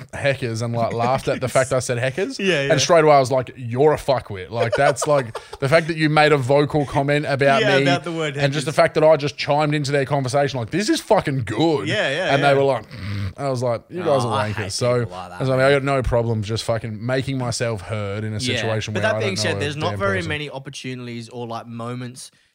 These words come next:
Speaker 2: that I kind of, like, don't know anybody
Speaker 1: Yeah.
Speaker 2: in a group. You know,
Speaker 1: Yeah.
Speaker 2: most of the time when s-, like, it's a, you know, like, for people having a conversation, I'll know, like, one person.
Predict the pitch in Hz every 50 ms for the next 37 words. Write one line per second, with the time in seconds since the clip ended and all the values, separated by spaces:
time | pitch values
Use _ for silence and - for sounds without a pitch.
0 | _ _ - 135 131 120 120 120 123 - - 123 131 127 123 110 117 117 113 113
1 | 110 - - - _ _ _ _ _ _ _ _ _ _ _ _ _ _ _ _
2 | _ _ _ _ _ _ - 156 131 131 127 135 151 151 147 143 135 131 131 123
3 | 123 123 123 _ _ _ - 127 131 135 139 143 139 147 147 151 160 180 196 196
4 | - _ - 117 110 107 104 98 - - 147 139 147 165 190 185 - - 139 143
5 | 147 147 139 139 139 139 151 151 - 160 139 - 139 139 135 135 131 131 127 -
6 | 143 131 123 131 - 120 120 - _ _ _ _ _ _ - 127 131 127 123 120
7 | 117 120 117 - 135 123 120 120 117 117 113 113 - - 123 117 117 120 131 113
8 | 107 113 110 - 120 113 113 - 117 110 113 - - - 113 117 113 110 107 110
9 | 123 131 123 113 107 - 101 104 107 107 104 - 107 92 101 107 - 165 185